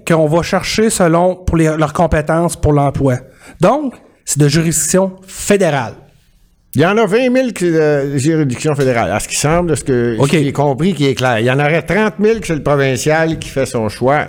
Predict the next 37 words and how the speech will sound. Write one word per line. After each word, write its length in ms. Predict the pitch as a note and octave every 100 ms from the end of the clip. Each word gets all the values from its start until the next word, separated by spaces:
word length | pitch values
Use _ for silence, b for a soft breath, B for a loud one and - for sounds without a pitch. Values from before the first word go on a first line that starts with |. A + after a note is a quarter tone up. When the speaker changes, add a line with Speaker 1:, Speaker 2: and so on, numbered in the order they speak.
| -
Speaker 2:
et 160 | B2
surtout 460 | A2+ B2 - D3 D3+ D3+ B B
qui 100 | -
peuvent 220 | - B2
être 180 | C3 C3+
des 360 | A2 A2+ G2+ A#2
immigrants 440 | B2 A2 B2 D3 D3+
ou 240 | A#2+ B2+
des 160 | A2 G#2+
réfugiés 540 | G#2+ G#2 G#2 B2 - -
économiques 640 | A#2 A#2+ A2 G2 B2+ C3+
ou 40 |
Speaker 1:
Hmm. 340 | G#2 D#3+ C3+ B2 C#3 B B B B B B _ _ -
Speaker 2:
Alors. 340 | F#2 G2 E2+ - B B -
Speaker 1:
Mais 100 | D3+
nous 180 | C#3+ C#3
autres, 240 | F3+ F#3+ D3
au 120 | C#3
Parti 200 | C#3 D3
conservateur, 640 | D#3 C#3+ C#3 B2+ D3 E3+
c'est 100 | -
pas 100 | C#3
compliqué. 500 | - B2 - - D#3
Nous 160 | B2 B2
autres, 240 | D#3+ F#3
on 300 | D3 C3+ C3+
veut 220 | B2+ C#3+ D3
des 160 | C3+
gens 120 | C3+
qualifiés 400 | C#3 C3+ A#2+ -
qui 120 | F3 D3
est 40 |
cap-, 200 | C3+ -
sont 160 | - C#3
capables 320 | D3 C#3+ C#3
de 80 | B2
travailler. 420 | C3+ A#2 A#2